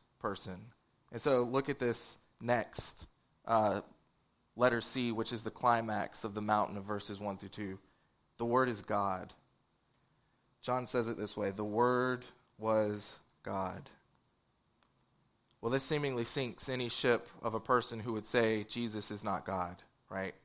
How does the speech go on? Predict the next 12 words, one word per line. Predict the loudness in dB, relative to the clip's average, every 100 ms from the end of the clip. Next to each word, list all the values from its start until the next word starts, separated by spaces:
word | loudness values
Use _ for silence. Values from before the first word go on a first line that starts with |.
| _
Such | -8 -6 -6
as | -8
the | -8
Jehovah | -4 -4 -4
Witnesses | -4 -6 -6 -10 -10
who | -8 -10 -12 _ _ _ -8
love | -2 -2
to | -4
come | -6 -4 -4 -6 -12 _ _ _
into | -12 -10 -4 -2
our, | 0 0 -4 -14 _ _ -8
uh, | -6